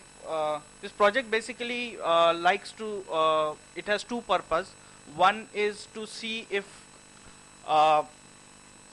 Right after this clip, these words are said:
the rural households that use, uh, the traditional stores, if we have to change their be-, behavior in term and want them to use, say, cleaner technologies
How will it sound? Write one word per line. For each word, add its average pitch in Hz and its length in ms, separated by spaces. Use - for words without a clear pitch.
the 175 340
rural 214 420
households 180 640
that 175 240
use, 196 220
uh, 151 360
the 156 100
traditional 190 580
stores, 147 360
if 208 300
we 220 280
have 190 280
to 233 100
change 214 340
their 208 140
be-, 180 180
behavior 180 600
in 180 200
term 175 360
and 170 340
want 185 280
them 202 160
to 214 100
use, 190 320
say, 185 300
cleaner 214 320
technologies 165 680